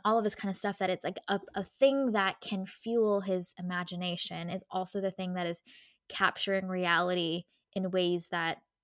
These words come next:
he may not have really seen before. It's opening his eyes to, uh, the humans that he loves the most around him.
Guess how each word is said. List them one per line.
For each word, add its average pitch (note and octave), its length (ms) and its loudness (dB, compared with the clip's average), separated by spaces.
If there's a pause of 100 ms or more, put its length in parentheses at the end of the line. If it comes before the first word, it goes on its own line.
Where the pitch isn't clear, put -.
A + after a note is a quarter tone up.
(280)
he F#3 520 -2 (180)
may F3+ 220 -4
not F3+ 220 -4
have F#3+ 200 -6
really F3 200 0
seen E3+ 280 -4
before. D#3 320 -4
It's F3 160 -8
opening F#3 400 2
his F3 260 -8
eyes E3+ 480 -6
to, E3 440 -4 (420)
uh, E3 220 0 (140)
the F#3 120 -4
humans G3 760 -4
that F3 200 -2
he F#3+ 100 -2
loves F3+ 460 0
the F#3 100 -2
most - 320 -6
around F#3+ 300 -2
him. - 220 -4